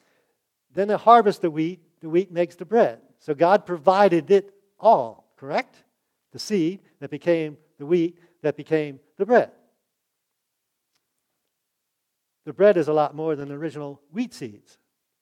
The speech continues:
So it multiplied. So in the same way, he will provide any increase or multiplication, your resources, produce a great harvest again. Why? <laughs> What is this for?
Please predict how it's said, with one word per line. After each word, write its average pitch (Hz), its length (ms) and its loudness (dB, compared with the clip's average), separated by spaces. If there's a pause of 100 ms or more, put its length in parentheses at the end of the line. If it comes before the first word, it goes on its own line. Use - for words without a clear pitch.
(420)
So 135 100 -20
it 135 80 -20 (100)
multiplied. 147 800 -4 (1200)
So 165 200 -6
in 190 80 -2
the 226 80 2
same 175 260 0
way, 156 180 -2
he 180 180 -8
will 190 140 -4
provide 143 460 -6
any 143 300 -16
increase 208 920 -4 (440)
or 143 100 -16
multiplication, 160 800 -4 (320)
your 214 220 0
resources, 160 680 -10 (720)
produce 185 460 -4
a 165 80 -4
great 170 260 -6
harvest 175 540 -8
again. 139 360 -4 (200)
Why? 185 640 2
<laughs> - 60 -20 (1300)
What 190 200 4
is 185 100 4
this 185 160 2
for? 214 640 2